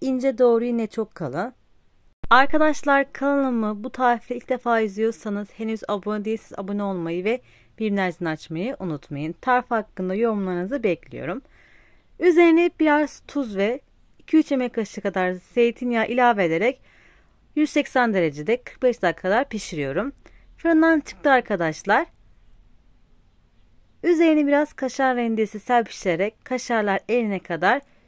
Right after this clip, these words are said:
üç beş dakika daha fırında bekletiyorum. Kaşar tercihe bağlı, isterseniz kullanabilirsiniz.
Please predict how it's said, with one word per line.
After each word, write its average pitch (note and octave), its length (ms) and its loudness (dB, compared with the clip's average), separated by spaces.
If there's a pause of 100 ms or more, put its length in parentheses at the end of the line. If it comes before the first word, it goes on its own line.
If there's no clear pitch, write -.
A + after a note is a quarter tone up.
(160)
üç C#4+ 240 -6
beş A#3 220 0
dakika F#3+ 180 -8
daha G3 300 0
fırında G#3+ 600 -4
bekletiyorum. E3 720 -6 (580)
Kaşar D4 400 0
tercihe G#3 560 -2
bağlı, D3 400 -2
isterseniz G3+ 640 -4
kullanabilirsiniz. G3 960 -6